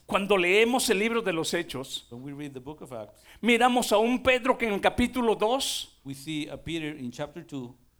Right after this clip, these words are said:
Speaker 1: se levanta a dar su primer discurso.
Speaker 2: It preaches his first, uh, uh, sermon.
Speaker 1: Pero ¿sabe de dónde viene Pedro?
Speaker 2: You know where Peter was coming from?
Speaker 1: ¿Sabe de dónde viene Pedro?
Speaker 2: You know where he's coming from?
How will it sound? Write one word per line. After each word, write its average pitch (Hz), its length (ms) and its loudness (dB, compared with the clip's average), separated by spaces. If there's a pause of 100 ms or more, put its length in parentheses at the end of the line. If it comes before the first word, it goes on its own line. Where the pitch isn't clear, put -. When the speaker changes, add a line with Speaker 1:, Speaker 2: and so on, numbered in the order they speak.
(160)
Speaker 1:
se - 200 2
levanta 226 480 6
a 214 40 6
dar 233 140 4
su 262 160 -2
primer 226 340 2
discurso. 208 680 -2 (340)
Speaker 2:
It 117 160 -16 (400)
preaches 175 320 -8
his 135 160 -10
first, 160 440 -8
uh, 123 440 -6 (140)
uh, 110 260 -12 (640)
sermon. 143 360 -6 (440)
Speaker 1:
Pero 185 160 2
¿sabe 208 280 2
de 202 120 0
dónde 208 260 0
viene 208 220 -2
Pedro? 220 480 0 (340)
Speaker 2:
You 127 100 -12
know 139 120 -6
where 135 220 -6 (160)
Peter 143 200 -8
was 131 200 -8
coming 143 280 -10
from? 160 220 -20 (140)
Speaker 1:
¿Sabe 208 340 4
de 196 140 0
dónde 202 240 0
viene 208 220 -2
Pedro? 220 400 -2 (120)
Speaker 2:
You - 60 -20
know 135 80 -14
where 143 180 -10
he's 139 140 -18
coming 139 300 -14
from? 160 260 -18